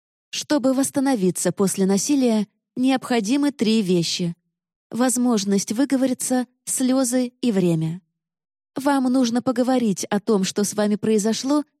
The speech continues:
с психотерапевтом, дать выход эмоциям, которые были заперты внутри,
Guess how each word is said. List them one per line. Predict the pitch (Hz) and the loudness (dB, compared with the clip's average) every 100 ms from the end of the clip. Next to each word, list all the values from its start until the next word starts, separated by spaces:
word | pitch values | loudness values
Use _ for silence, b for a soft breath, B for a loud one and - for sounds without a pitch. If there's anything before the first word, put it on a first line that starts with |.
| - | -12
с | - | -10
психотерапевтом, | - 277 277 - 285 - 185 147 - 156 175 _ _ - | -4 -2 -2 0 -2 0 -2 -2 -6 -8 -10 _ _ -6
дать | 247 - | -2 0
выход | 233 247 247 220 | 0 -2 0 0
эмоциям, | 196 202 202 208 185 | 0 0 0 -2 -2
которые | 202 196 190 185 | -2 0 0 2
были | 202 202 | 2 0
заперты | 175 190 185 - 190 | 2 0 0 -2 0
внутри, | 190 196 190 180 | 0 0 0 0